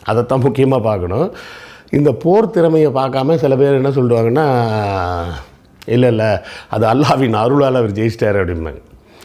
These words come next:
உலகத்துல எதுவுமே கடவுள் அருள் எல்லாம் எதுவும் நடக்கிறது இல்லைங்க. அவர் வந்து இந்த மக்களுக்கு மத்தியில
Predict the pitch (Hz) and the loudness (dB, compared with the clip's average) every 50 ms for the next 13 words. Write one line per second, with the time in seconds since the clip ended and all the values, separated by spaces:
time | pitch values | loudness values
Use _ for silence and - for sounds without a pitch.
0 | - - - - - - - - 90 110 113 135 139 - - 139 147 127 110 113 | -20 -20 -20 -20 -20 -14 -6 -4 -2 0 2 2 2 2 2 0 2 2 2 2
1 | 117 131 135 131 135 139 127 - 117 110 127 135 127 117 110 110 113 120 117 107 | 2 2 4 4 2 0 0 0 0 0 2 2 2 2 2 2 2 2 2 2
2 | 104 113 117 107 101 110 107 101 98 101 98 107 104 95 98 95 87 85 87 80 | 0 0 0 0 0 0 0 0 -2 -2 -2 -2 -2 -2 -2 -2 -2 -2 -4 -4
3 | 76 - - - - - _ _ - - - 82 85 87 82 78 95 120 147 151 | -6 -8 -14 -20 -20 -20 _ _ -14 -8 -4 -4 -2 -2 -4 -4 -6 -2 0 2
4 | 135 113 101 90 90 95 101 - - - 175 165 151 - - - 113 110 101 - | 2 2 0 -2 -4 -6 -6 -6 -4 -2 0 0 0 0 -2 -4 -6 -4 -2 -2
5 | 120 117 127 180 247 | -2 0 0 0 -2